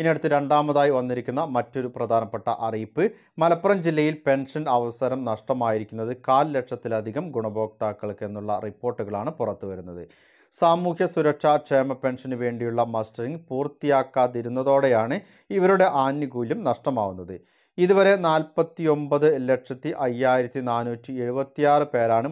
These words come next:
മസ്റ്ററിംഗ് പൂർത്തിയാക്കിയത്. സെപ്റ്റംബർ മുപ്പതായിരുന്നു മസ്റ്ററിംഗ് പൂർത്തിയാക്കാനായി അനുവദിച്ചിരുന്ന കാലാവധി. എന്നാൽ നിശ്ചിത സമയപരിധിക്കുള്ളിൽ മുപ്പത്തിയ്യായിരത്തി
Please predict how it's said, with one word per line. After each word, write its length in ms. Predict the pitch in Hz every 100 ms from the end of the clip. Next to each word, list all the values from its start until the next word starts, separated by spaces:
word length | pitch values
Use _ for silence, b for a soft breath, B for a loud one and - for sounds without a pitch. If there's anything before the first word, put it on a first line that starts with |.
| 131
മസ്റ്ററിംഗ് 400 | 110 - 113 -
പൂർത്തിയാക്കിയത്. 720 | 113 107 113 98 - 95 87 - b b -
സെപ്റ്റംബർ 420 | 180 180 202 202 185
മുപ്പതായിരുന്നു 580 | 156 180 170 156 143 151 143
മസ്റ്ററിംഗ് 360 | 135 139 143
പൂർത്തിയാക്കാനായി 760 | 135 127 139 131 127 127 123 127 147
അനുവദിച്ചിരുന്ന 580 | 135 143 131 - 117 123 -
കാലാവധി. 440 | 110 104 95 92 - b b 165
എന്നാൽ 200 | 180 190 175
നിശ്ചിത 320 | 165 - 180 170
സമയപരിധിക്കുള്ളിൽ 960 | 170 147 151 151 143 143 131 143 143 180 160
മുപ്പത്തിയ്യായിരത്തി 920 | 131 147 143 151 135 135 131 127